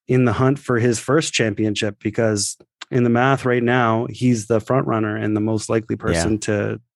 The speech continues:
Speaker 1: to, to run that position. So, like, our team started in one direction and, and has hor-, sort of had to pivot. Not that we ever discounted Brandon, but, you know, it's hard to put your money against Travis.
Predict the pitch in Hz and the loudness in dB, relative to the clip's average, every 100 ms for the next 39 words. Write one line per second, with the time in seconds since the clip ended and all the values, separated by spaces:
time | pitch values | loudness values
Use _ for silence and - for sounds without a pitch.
0 | _ _ 113 104 101 110 117 117 107 107 | _ _ -4 -2 -4 -2 2 2 2 0
1 | - _ - - - - 107 156 - 98 | -4 _ -20 -20 -8 -2 2 2 2 -2
2 | - - - - - 120 120 117 110 _ | -6 -20 -20 -6 0 2 2 0 -2 _
3 | _ _ - 143 156 165 147 135 127 - | _ _ 0 0 2 2 4 2 0 -8
4 | _ - - 127 139 135 135 135 135 131 | _ -14 0 2 4 4 4 4 4 2
5 | 127 147 - 113 117 120 117 123 120 117 | 2 2 2 0 0 0 0 0 0 0
6 | - 120 127 - 123 107 123 123 117 110 | 0 -2 -2 -2 0 2 2 0 0 0
7 | 104 - 151 120 107 _ 127 127 127 120 | -2 -2 0 0 -4 _ 0 2 0 0
8 | 117 113 110 131 131 127 117 104 104 _ | 0 0 -2 -2 -2 0 0 -2 -6 _
9 | _ _ _ _ - 117 135 143 104 104 | _ _ _ _ -4 2 2 2 2 2
10 | 104 101 - _ - - _ - 120 110 | 0 -2 -8 _ -20 -20 _ -2 2 2
11 | 107 - - 117 113 117 104 113 110 110 | 0 -2 -2 -2 0 -2 0 2 2 2
12 | 107 113 107 - - 117 104 - - | 2 0 -2 -4 0 2 0 -4 -8